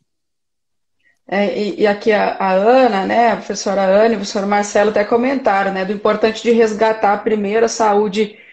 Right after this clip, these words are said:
mental, a estabilização dessa pessoa em termos de aspecto psicológico mesmo, de aspecto físico e de saúde, né, pra depois pensar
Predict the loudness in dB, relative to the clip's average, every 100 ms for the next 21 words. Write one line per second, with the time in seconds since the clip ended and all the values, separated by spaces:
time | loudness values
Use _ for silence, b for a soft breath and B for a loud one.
0 | B B -2 0 0 0 2 2 4 2
1 | -2 B B -4 -2 0 0 2 2 2
2 | 0 -2 -4 0 0 0 -2 -6 -6 -8
3 | -6 -8 -6 -4 2 2 2 -2 B B
4 | B -8 -2 -2 -2 -6 -8 -2 -2 -2
5 | -2 -2 -2 -4 -8 -8 -8 -12 -6 0
6 | 2 2 2 0 -4 -8 -8 -8 -4 -4
7 | -4 -10 -20 _ _ -2 0 0 -2 -2
8 | -10 -10 -6 -4 -4 -6 -8 -10 -8 -6
9 | -4 0 0 0 -2 -6 -16 _ _ -4
10 | -2 -4 -2 2 2 0 0 -2 -2 -6
11 | -6 -4 -4 -4 -6